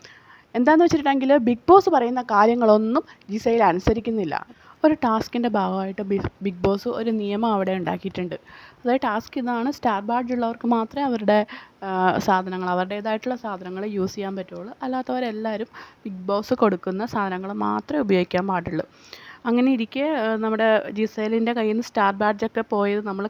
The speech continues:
കണ്ടതാണ്. അപ്പോൾ എന്നിട്ടും, ആ, ബിഗ് ബോസ്, ആ, പറയുന്നത് അനുസരിക്കാതെ, ആ, ചില സാധനങ്ങൾ കോസ്മെറ്റിക്സും ഡ്രഗ്സും ഒക്കെ അടിച്ചു മാറ്റി വെച്ചിട്ട് അതൊക്കെ, ആ, പുള്ളിക്കാരി ഇപ്പോഴും ഉപയോഗിച്ചുകൊണ്ടിരിക്കുകയാണ്. അപ്പോൾ ലാലേട്ടൻ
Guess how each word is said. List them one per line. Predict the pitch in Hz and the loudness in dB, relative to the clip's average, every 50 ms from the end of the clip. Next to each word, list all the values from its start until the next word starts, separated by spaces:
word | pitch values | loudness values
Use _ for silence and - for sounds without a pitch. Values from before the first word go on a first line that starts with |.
| - | -6
കണ്ടതാണ്. | 208 180 170 175 196 208 202 185 175 175 208 277 - _ - - - - - - - - - _ | -4 -4 -4 -2 -2 -2 -2 -2 -2 -4 -4 -6 -6 _ -20 -20 -20 -20 -20 -20 -20 -20 -20 _
അപ്പോൾ | - - 262 | -4 -2 -2
എന്നിട്ടും, | - - 220 220 226 240 247 - - 294 311 339 - | 0 0 0 0 0 -2 -4 -4 -4 -4 -4 -4 -4
ആ, | - 202 196 202 202 196 196 196 185 - _ 202 | -6 -8 -8 -8 -8 -8 -10 -10 -12 -14 _ -12
ബിഗ് | 214 196 185 - | -12 -10 -6 -2
ബോസ്, | 220 214 220 220 - 240 233 233 220 214 - - - - - _ | 0 0 0 0 0 0 0 0 0 -4 -8 -14 -20 -20 -20 _
ആ, | - - 202 196 190 190 185 180 _ _ - 208 | -8 -4 -2 0 2 2 2 0 _ _ 0 2
പറയുന്നത് | 202 190 196 202 208 208 208 202 | 2 2 2 0 0 0 2 2
അനുസരിക്കാതെ, | 190 175 185 196 - - 214 220 208 - 214 196 175 170 165 185 214 262 269 - | 2 0 0 -4 -4 -2 -4 -4 -4 -4 -4 -2 -2 -2 -2 -2 -2 -2 -4 -6
ആ, | - 196 196 | -6 -8 -8
ചില | 196 - 208 196 208 | -6 -6 -8 -8 -8
സാധനങ്ങൾ | - 220 190 180 185 196 208 208 202 190 185 180 | -6 -4 -2 -2 -2 -2 -6 -8 -8 -8 -8 -8
കോസ്മെറ്റിക്സും | 180 - 190 190 190 - 196 196 190 202 196 - - 214 208 190 | -6 -4 -6 -6 -6 -6 -10 -10 -10 -10 -10 -10 -10 -10 -8 -8
ഡ്രഗ്സും | 185 185 - - - 202 190 | -8 -10 -10 -10 -8 -8 -8
ഒക്കെ | 185 - 190 | -8 -6 -6
അടിച്ചു | 175 170 180 - - - 233 | -6 -6 -6 -6 -2 -2 0
മാറ്റി | 214 190 190 - 208 | 0 0 -2 0 -2
വെച്ചിട്ട് | 190 180 - - 190 - 233 - - - - - - - | -2 -2 -2 -6 -10 -10 -10 -14 -14 -20 -20 -20 -14 -8
അതൊക്കെ, | 190 196 202 202 - 240 262 277 - - | -2 -2 -2 -2 0 -2 -2 -2 -2 -2
ആ, | 208 202 | -4 -4
പുള്ളിക്കാരി | - 208 202 196 196 - 202 208 220 214 | -2 -2 -2 -2 -2 -2 -6 -4 -4 -6
ഇപ്പോഴും | 202 _ - 202 202 214 247 285 254 - | -8 _ -6 -4 -2 -2 -2 -4 -6 -4
ഉപയോഗിച്ചുകൊണ്ടിരിക്കുകയാണ്. | - 196 180 196 196 196 208 208 - 214 214 208 220 190 175 175 - 185 175 151 151 | -6 -4 -2 0 -2 -2 -2 -4 -6 -6 -4 -4 -4 -4 -6 -6 -6 -6 -6 -6 -6
അപ്പോൾ | - - 208 | -6 -4 0
ലാലേട്ടൻ | 196 175 175 185 190 202 208 - 233 262 | 0 0 0 0 -2 -6 -6 -6 -6 -6